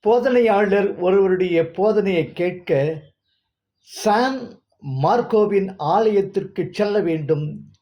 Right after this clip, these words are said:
என்று சிறு பிள்ளைத்தனமாக அடம் பிடித்தான்.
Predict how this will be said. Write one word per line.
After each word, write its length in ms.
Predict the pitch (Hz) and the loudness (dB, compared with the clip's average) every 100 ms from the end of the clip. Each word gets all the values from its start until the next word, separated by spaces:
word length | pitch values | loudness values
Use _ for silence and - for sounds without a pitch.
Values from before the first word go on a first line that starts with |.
| - | -6
என்று 800 | 143 175 160 151 156 214 - - _ _ _ _ | -2 -2 -2 0 0 0 -6 -16 _ _ _ _
சிறு 460 | _ - 202 190 247 | _ -6 0 2 2
பிள்ளைத்தனமாக 1080 | - 185 185 180 180 160 160 147 143 175 196 - _ - | 0 0 2 0 0 0 0 0 0 -2 -2 -6 _ -6
அடம் 420 | 135 139 175 - | -2 0 -2 -2
பிடித்தான். 600 | 151 139 - 131 123 | -4 -4 -4 -4 -4